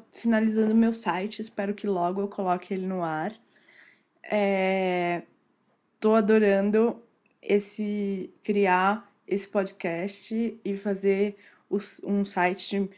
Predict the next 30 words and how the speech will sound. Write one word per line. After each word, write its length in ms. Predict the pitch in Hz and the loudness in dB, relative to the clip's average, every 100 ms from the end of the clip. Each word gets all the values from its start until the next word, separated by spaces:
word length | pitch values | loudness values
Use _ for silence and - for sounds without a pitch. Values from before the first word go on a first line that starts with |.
| _ _ - | _ _ -2
próprio, 540 | 185 180 202 - 208 | 2 4 2 0 -4
onde 160 | 208 190 | -2 -2
eu 40 | |
vou 120 | 190 | -4
postar 400 | 196 196 - 175 | -6 -10 -4 -4
coisas 460 | - 190 196 202 185 | -2 -2 0 -2 -4
minhas 540 | 175 180 196 190 185 | -8 -6 -6 -6 -8
e 40 | 180 | -12
tudo 260 | 185 190 | -10 -8
mais. 420 | 190 175 175 196 | -6 -6 -6 -8
Tô 120 | - 185 | -8 -10
achando 360 | 190 185 180 | -8 -8 -6
muito, 400 | 185 185 185 196 - | -6 -8 -8 -12 -10
muito 360 | 196 190 196 | -8 -6 -8
legal. 600 | 196 190 175 165 170 220 - - - - - _ _ _ _ _ _ _ | -8 -6 -4 -2 -2 -4 -10 -20 -20 -20 -20 _ _ _ _ _ _ _
E 1000 | 202 196 196 190 190 190 185 185 180 180 - _ _ _ _ _ | -2 0 0 -2 -2 -2 0 2 0 -2 -8 _ _ _ _ _
quero 260 | - 202 202 | 2 2 2
fazer 1200 | - 226 202 185 190 190 202 214 214 196 180 170 - _ _ _ _ _ _ _ _ _ _ _ - _ 208 | 0 0 0 -2 2 4 6 6 6 6 4 -2 -8 _ _ _ _ _ _ _ _ _ _ _ -20 _ -6
uma 140 | 214 | -4
camiseta 840 | 208 190 196 220 - 175 185 190 | -2 -2 2 0 2 2 2 -2
do 100 | 180 | -8
podcast 600 | 185 180 185 - - 190 - | -8 -10 -8 -6 -6 -8 -10
que 80 | |
eu 60 | 175 | -10
acho 260 | 196 - 196 | -8 -8 -8
legal. 320 | 180 170 165 | -4 -4 -2
Não 240 | 180 185 | -4 -6
sou 240 | - 170 175 | -4 -4 -4
cool, 340 | - 180 190 | -2 -2 -2
gostei 600 | 175 175 - 185 196 202 | -4 -10 -8 -4 -4 -4